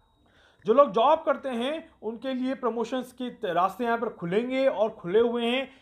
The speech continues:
आपको सीनियर से सहयोग यहाँ पर ज़रूर मिलेगा।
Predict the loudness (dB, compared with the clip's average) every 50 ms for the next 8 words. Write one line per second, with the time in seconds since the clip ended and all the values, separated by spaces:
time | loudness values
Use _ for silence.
0 | _ _ -4 -4 -4 0 0 0 0 0 -4 -16 _ -8 -8 -4 -2 0 -2 -2
1 | -2 -4 -8 -6 -6 -6 0 4 4 4 4 2 0 0 0 0 0 0 2 2
2 | 0 0 0 -4 -4 -2 -2 -2 0 2 2 2 2 0